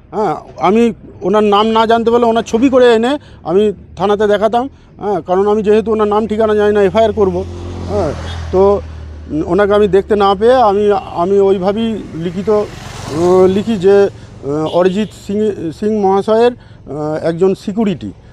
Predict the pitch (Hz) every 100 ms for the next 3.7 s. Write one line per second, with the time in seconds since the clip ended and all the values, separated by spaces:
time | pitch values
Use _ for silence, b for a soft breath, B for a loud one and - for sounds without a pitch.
0 | B - - 180 165 190 202 208 220 208
1 | 202 196 208 180 190 185 180 202 208 302
2 | - - - - 214 147 - 170 185 180
3 | 196 208 - 196 202 254